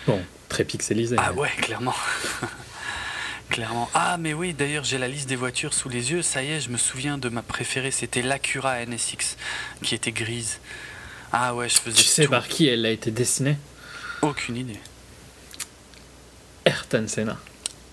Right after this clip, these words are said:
Speaker 2: Sans déconner, la N S X, c'est Ayrton Senna ?
Speaker 1: La, ouais, la Honda N S X, c'est Ayrton Senna qui a aidé à la développer.
Speaker 2: D'accord.
Speaker 1: Tout le, euh, Honda faisait les, les moteurs, hein, pour McLaren à l'époque.
Speaker 2: D'accord.
Speaker 1: Désolé, ça va être un peu <laughs>
Speaker 2: Ouais.
Speaker 1: geek, là.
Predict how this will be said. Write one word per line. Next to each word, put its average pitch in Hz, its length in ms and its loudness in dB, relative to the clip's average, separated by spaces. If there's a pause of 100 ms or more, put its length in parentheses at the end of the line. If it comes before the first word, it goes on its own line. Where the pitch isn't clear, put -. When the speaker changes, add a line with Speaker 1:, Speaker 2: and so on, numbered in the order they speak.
Speaker 2:
Sans - 180 4
déconner, 180 340 0
la 151 160 2
N 165 100 0
S 180 200 0
X, - 200 -2
c'est 143 80 0
Ayrton 170 300 -2
Senna ? 170 320 -2
Speaker 1:
La, 123 220 6
ouais, 123 260 2 (180)
la 120 140 2
Honda 110 220 2
N 110 160 2
S - 140 -4
X, 143 140 -6
c'est 127 100 0
Ayrton 113 280 0
Senna 113 220 2
qui - 140 2
a 110 60 8
aidé 107 180 4
à 110 80 4
la 101 120 2
développer. 107 420 2 (300)
Speaker 2:
D'accord. 151 460 0 (640)
Speaker 1:
Tout 147 140 4
le, 117 140 6
euh, 107 280 2 (760)
Honda 147 300 8
faisait 131 180 4
les, 110 140 6 (160)
les 127 120 6
moteurs, 127 440 6
hein, 120 120 4
pour 131 160 4
McLaren 123 480 4
à 113 60 4
l'époque. 113 340 0 (120)
Speaker 2:
D'accord. 131 280 0 (200)
Speaker 1:
Désolé, 104 240 4
ça 110 160 6
va 104 80 4
être - 180 0
un 107 60 2
peu 113 140 -4 (320)
<laughs> - 320 -4
Speaker 2:
Ouais. 127 120 6
Speaker 1:
geek, 110 220 0
là. 113 80 -2